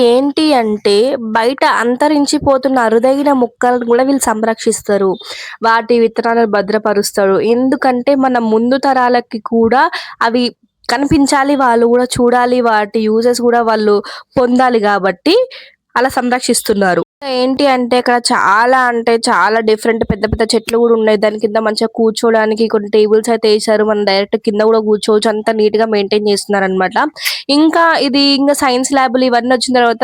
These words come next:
వీళ్ళు కూడా మన జనరేషన్‌కి తగ్గట్టు మారుతూ కొన్ని జిమ్ ఎక్విప్‌మెంట్స్, కొన్ని గేమ్స్, రైడ్స్ అన్నీ పెట్టారనమాట. ఎందుకు అంటే ఇక్కడికి చాలా మంది ఇప్పుడున్న సిచ్యువేషన్ ప్రకారం అయితే అందరూ స్ట్రెస్‌కి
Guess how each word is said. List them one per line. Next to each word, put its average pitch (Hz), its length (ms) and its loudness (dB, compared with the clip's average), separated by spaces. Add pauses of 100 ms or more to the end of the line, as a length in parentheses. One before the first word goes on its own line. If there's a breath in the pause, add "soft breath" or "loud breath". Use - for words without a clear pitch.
వీళ్ళు 254 340 2
కూడా 247 300 2 (560 loud breath)
మన 240 160 0 (360)
జనరేషన్‌కి 247 540 0
తగ్గట్టు 226 380 0 (120)
మారుతూ 226 560 2 (160)
కొన్ని 220 240 0
జిమ్ 220 260 -2
ఎక్విప్‌మెంట్స్, 214 680 0 (100)
కొన్ని 214 320 -2
గేమ్స్, 220 540 0 (180)
రైడ్స్ 208 640 -4
అన్నీ 226 260 0
పెట్టారనమాట. 214 600 0 (120)
ఎందుకు 262 360 0
అంటే 277 300 0 (560 loud breath)
ఇక్కడికి 269 420 0
చాలా 220 380 0
మంది 262 280 0
ఇప్పుడున్న 247 380 0
సిచ్యువేషన్ 254 540 0
ప్రకారం 240 440 0
అయితే 233 300 0
అందరూ 233 540 2
స్ట్రెస్‌కి 233 580 -4